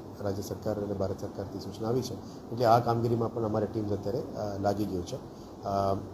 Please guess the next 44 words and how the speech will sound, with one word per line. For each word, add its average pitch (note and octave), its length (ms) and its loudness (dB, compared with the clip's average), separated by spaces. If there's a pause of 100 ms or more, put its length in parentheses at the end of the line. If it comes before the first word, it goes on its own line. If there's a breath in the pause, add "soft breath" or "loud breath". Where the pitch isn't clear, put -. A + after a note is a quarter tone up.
(240)
તે A#2 100 4
દિવસ A#2 360 4
જે A#2 180 6
યાત્રામાં A#2 680 4
વી A2+ 140 4
વી A2+ 100 4
આઈ A2+ 60 6
પી A2+ 160 0
ગેસ્ટ G#2+ 280 0
આવવાના G#2 300 2
છે, A2+ 140 -8
અ, G#2+ 440 -8
અમુક G#2 260 -2
અમ-, G#2+ 200 -4
રાજ્યોમાં G2+ 400 0
મુખ્યમંત્રીઓ G2+ 580 -4
પણ G2+ 120 -4
આવવાના F#2+ 300 -6
છે, - 140 -10 (580 loud breath)
અ, F#2+ 220 -2 (100)
ભારત G#2 220 4
સરકારથી A2 600 2
મંત્રીઓ G#2 320 2
પણ G#2 200 -2
આવવાના F#2+ 340 -2
છે, G2 120 -8
એટલે B2+ 260 -2
આ A#2+ 120 4
યાત્રાની A#2 460 4
તમામ, A#2 400 2 (520 loud breath)
અ, G#2+ 100 -2
સિટી B2+ 280 2
વિસ્તારમાં A#2+ 460 4
જોવા A2 180 4
માટે A2 220 2
વી G#2 100 2
એમ G#2 80 2
સીને G2+ 240 -2
આપી F#2+ 180 -2
છે - 120 -2
અને D#3 100 4 (200)
જિલ્લા B2+ 280 8
બાજુમાં B2 420 4
કલેક્ટરશ્રી, A2+ 540 2